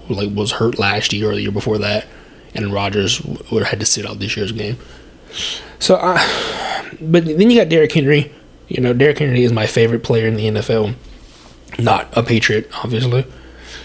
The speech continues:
So I'm gonna, I'm gonna, I'm gonna switch it up. You know, I'm not gonna pick the Chiefs just 'cause everybody's picking the Chiefs. I'm gonna say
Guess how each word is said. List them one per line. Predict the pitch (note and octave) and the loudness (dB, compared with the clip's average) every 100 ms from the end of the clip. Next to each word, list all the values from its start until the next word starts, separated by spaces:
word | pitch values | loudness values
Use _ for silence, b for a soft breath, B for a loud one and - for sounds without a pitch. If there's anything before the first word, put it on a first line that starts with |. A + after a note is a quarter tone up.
| B B | B B
So | - G3 | 0 2
I'm | A#3+ | 4
gonna, | D#4 | 4
I'm | D#4+ | 6
gonna, | A4 G4+ E3+ B B B | 6 6 4 B B B
I'm | C#4+ | 6
gonna | D4+ | 6
switch | C#3+ C3 | 4 4
it | B2 | 4
up. | A#2 A2+ | 4 2
You | C#3+ | 0
know, | C3 B2 - | 2 0 2
I'm | D#3 | 4
not | D#3+ | 6
gonna | C#3+ | 4
pick | C#3+ A#2 | 2 0
the | |
Chiefs | - A2 A#2 | 0 0 0
just | A2 | -2
'cause | B2 | 0
everybody's | G#2+ G#2+ G#2+ | 2 2 0
picking | G#2+ G2+ | -4 -4
the | |
Chiefs. | - G#2 - | -4 -4 -2
I'm | D3 F3+ | 2 4
gonna | D3 | 4
say | C#3 A#2+ A2+ | 2 2 0